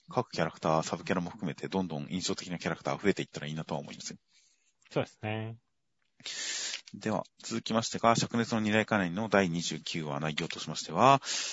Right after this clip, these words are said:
Speaker 1: えー、まあまあ、その、サメさんのつく-、使った連水っていうのはすごい技だったんで、もう敵もビビっ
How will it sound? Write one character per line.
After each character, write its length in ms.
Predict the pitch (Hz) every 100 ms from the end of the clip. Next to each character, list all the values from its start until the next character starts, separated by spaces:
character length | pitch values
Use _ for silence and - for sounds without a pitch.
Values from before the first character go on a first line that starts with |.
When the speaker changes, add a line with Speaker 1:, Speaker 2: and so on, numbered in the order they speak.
| - -
Speaker 1:
え 560 | 107 113 110 104 98 87
ー、 40 |
ま 180 | 90 92
あ 20 |
ま 340 | 82 80 76 73
あ、 40 |
そ 140 | - 78
の、 400 | 73 73 73 76
サ 140 | -
メ 100 | 92
さ 120 | 87
ん 60 | 87
の 120 | 87
つ 120 | -
く-、 160 | - - _ _
使 140 | - 92
っ 60 | - -
た 120 | 76
連 200 | 95 90
水 180 | - 76
っ 40 | - _ _
て 80 | -
い 40 | 78
う 20 |
の 80 | 73
は 120 | 73
す 200 | - -
ご 100 | 92
い 60 | 110
技 320 | 82 76 76
だ 120 | 71
っ 20 | - _ _ _
た 100 | -
ん 300 | 76 73 73
で、 100 | 78
も 260 | 113 92 76
う 40 |
敵 200 | - -
も 160 | 85 78
ビ 120 | 76
ビ 80 |
っ 40 | 80